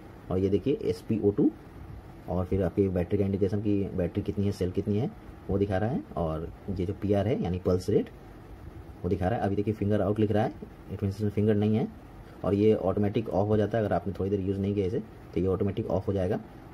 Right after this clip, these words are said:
फिर से मैं इसे on करके दिखाता हूँ आपको, ये on हुआ। और ये देखिए, ये आप एक एक बार अगर प्रेस करेंगे इस बटन को, तो इसका डिस्प्ले, अ, का जो मूवमेंट है, मोशन है, डायरेक्शन है, वो चेंज हो जाएगा।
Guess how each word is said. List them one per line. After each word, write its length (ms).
फिर 100
से 100
मैं 160
इसे 100
on 140
करके 140
दिखाता 300
हूँ 100
आपको, 140
ये 160
on 160
हुआ। 180
और 220
ये 140
देखिए, 420
ये 260
आप 280
एक 120
एक 140
बार 100
अगर 140
प्रेस 220
करेंगे 280
इस 80
बटन 240
को, 80
तो 380
इसका 180
डिस्प्ले, 360
अ, 520
का 80
जो 240
मूवमेंट 320
है, 120
मोशन 300
है, 80
डायरेक्शन 320
है, 80
वो 120
चेंज 180
हो 60
जाएगा। 240